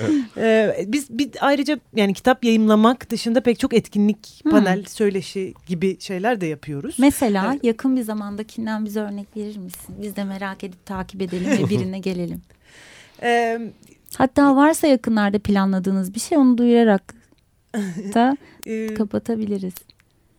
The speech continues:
Speaker 3: Yakında bir şey yok
Speaker 1: Yak-
Speaker 3: aslında. Yılbaşından dolayı.
Speaker 1: Evet.
Speaker 3: Ama kitap tanıtımımız olacak
Speaker 2: Hı hı.
Speaker 3: yakın zamanda. Şey,
Speaker 1: Evet.
Speaker 3: e,
Speaker 1: Yani bizi takip ediniz.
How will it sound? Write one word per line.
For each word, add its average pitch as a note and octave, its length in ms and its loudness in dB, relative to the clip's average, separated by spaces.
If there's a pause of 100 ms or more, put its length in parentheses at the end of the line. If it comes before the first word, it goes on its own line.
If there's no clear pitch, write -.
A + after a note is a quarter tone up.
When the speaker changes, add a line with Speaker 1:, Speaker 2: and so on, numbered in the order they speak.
(320)
Speaker 3:
Yakında D3+ 440 -6
bir C#3 40 -14
şey C#3+ 200 -6
yok A#2 100 -2
Speaker 1:
Yak- A#3+ 160 -2
Speaker 3:
aslında. G2+ 460 -8 (360)
Yılbaşından G2+ 1120 -8 (680)
dolayı. F#2+ 520 -6 (720)
Speaker 1:
Evet. F#3+ 260 -8 (1300)
Speaker 3:
Ama C#3 280 -12
kitap - 400 -10
tanıtımımız A2+ 540 -8
olacak G#2+ 520 -8
Speaker 2:
Hı A#3+ 60 -4
hı. A3 80 0
Speaker 3:
yakın F#3+ 200 -2
zamanda. F2 540 -8 (160)
Şey, C4 140 -8
Speaker 1:
Evet. - 160 -8 (460)
Speaker 3:
e, G1+ 40 -20 (280)
Speaker 1:
Yani E3+ 200 -4
bizi C4 300 -4
takip A#3 440 0
ediniz. F3 340 2